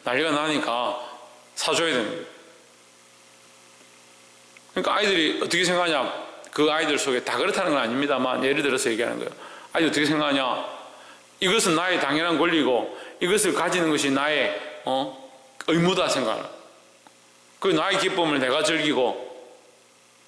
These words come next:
부모가 왜 부모의 역할로 이걸 안 사주느냐? 착각하는 겁니다. 그렇게 아이들이 교만해지는데도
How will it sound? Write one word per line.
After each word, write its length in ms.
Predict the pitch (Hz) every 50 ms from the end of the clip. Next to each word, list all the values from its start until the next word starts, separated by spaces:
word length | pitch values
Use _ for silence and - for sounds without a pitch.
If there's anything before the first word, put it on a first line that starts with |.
| - - - - - - - - - - - -
부모가 380 | - 190 208 208 214 202 190 170
왜 140 | 160 165 160
부모의 360 | - 175 185 190 190 180 165
역할로 340 | 151 - 185 160 151 147 147
이걸 160 | 147 180 160
안 120 | 147 131 123
사주느냐? 760 | 117 143 147 147 156 160 156 156 147 131 113 - - - - - - - - - - -
착각하는 460 | - 190 - 208 196 175 165 151 135
겁니다. 280 | 123 - - - - - - - - - - - - - - - - - - - - - - - - - - - - - - - - -
그렇게 220 | 226 247 196 190
아이들이 280 | 196 196 214 208 196 190
교만해지는데도 1500 | 190 190 196 196 190 190 180 175 175 170 170 170 - 175 175 180 175 165 151 135 151 156 156 131 113 - - - - -